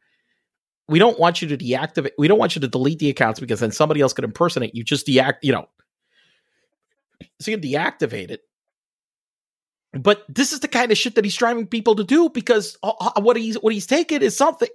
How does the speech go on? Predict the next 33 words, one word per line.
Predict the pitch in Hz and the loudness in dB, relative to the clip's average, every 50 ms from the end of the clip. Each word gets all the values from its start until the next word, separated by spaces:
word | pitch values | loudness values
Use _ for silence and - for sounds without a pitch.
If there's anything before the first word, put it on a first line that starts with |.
| - - - | -8 -4 -2
I | 233 | -2
mean, | 254 285 277 | -2 -2 -4
he | 240 220 214 | -8 -10 -4
took | - - 330 330 - | -2 -2 -2 0 0
something | - 262 226 208 - - 247 254 208 | 0 0 0 0 -2 -2 0 0 2
that | 185 170 165 165 151 - _ _ _ _ _ _ _ - | 2 2 2 2 -2 -6 _ _ _ _ _ _ _ 0
was | 196 196 - 175 | 2 2 2 2
working, | 175 202 208 202 190 - - 95 - - - | 4 4 4 4 2 -4 -10 -14 -14 -16 -20
that | - - _ - | -20 -20 _ -6
maybe | 147 170 190 196 196 185 | -4 -2 -2 -4 -4 -6
you | 170 151 147 | -6 -6 -4
could | 135 - 131 110 | -4 -6 -6 -6
do | - 170 160 | -6 -8 -8
some | - - 110 | -8 -12 -10
stuff. | - - 95 92 _ _ - - _ _ - | -10 -10 -10 -10 _ _ -20 -20 _ _ 0
It's | 226 - | 0 0
just | 339 277 - - | -2 -4 -6 0
gone | - - 311 311 262 226 | 2 2 4 4 4 4
in | 214 196 190 180 | 2 2 2 0
and | 160 - | -2 -4
just, | 160 143 127 - _ _ _ | -6 -8 -8 -12 _ _ _
like | - 156 143 - | -6 -2 0 0
a | 156 | 0
bull | 131 120 180 185 180 160 | 0 0 0 2 2 2
in | 139 | 2
a | 127 | 0
china | - - 143 131 127 123 | 0 0 0 0 0 -2
shop, | - - 120 104 - - | -2 -2 -2 -4 -4 -6
just | 120 107 - - | -12 -14 -12 -8
bro-, | - 123 131 - - - - - _ | -6 -6 -6 -6 -10 -20 -20 -18 _
broken | 135 123 - 151 165 160 - 120 104 | -12 0 2 4 4 4 2 0 -2
the | 98 | -2
hell | 90 107 104 92 90 - | -4 -4 -4 -4 -6 -10